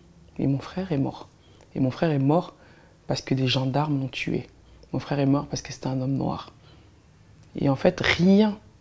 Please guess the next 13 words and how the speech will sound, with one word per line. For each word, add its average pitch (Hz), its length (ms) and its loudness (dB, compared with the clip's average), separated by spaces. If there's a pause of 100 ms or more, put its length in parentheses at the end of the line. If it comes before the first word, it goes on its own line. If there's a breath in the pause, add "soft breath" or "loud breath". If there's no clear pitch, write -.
(440)
rien 160 280 4
ne 165 80 2
justifie 147 640 -2 (460)
cela. 143 380 0 (440 loud breath)
Après, 139 280 0
ils 151 40 2
peuvent 135 200 0
dire 131 200 -2
ce - 80 -16
qu'ils 196 180 2
veulent. 143 260 -4 (440)
Même 151 260 6
moi, 170 380 2